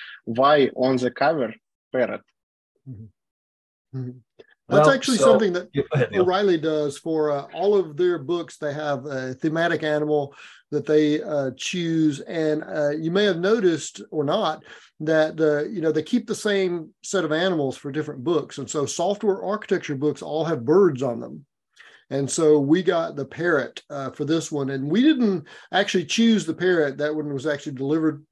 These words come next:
Speaker 2: for us. But we actually did get to choose the one on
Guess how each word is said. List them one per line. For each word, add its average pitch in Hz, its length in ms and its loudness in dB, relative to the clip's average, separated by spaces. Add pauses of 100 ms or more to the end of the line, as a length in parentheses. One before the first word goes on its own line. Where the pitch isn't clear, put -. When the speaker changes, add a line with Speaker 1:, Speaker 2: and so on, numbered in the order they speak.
(120)
Speaker 2:
for 139 240 -2
us. 131 140 -6
But 196 420 0 (440)
we 160 180 2
actually 254 300 0
did 247 420 0
get 208 200 0
to 160 100 -8
choose 151 800 -2
the 147 140 -2
one 156 640 0
on 147 880 -2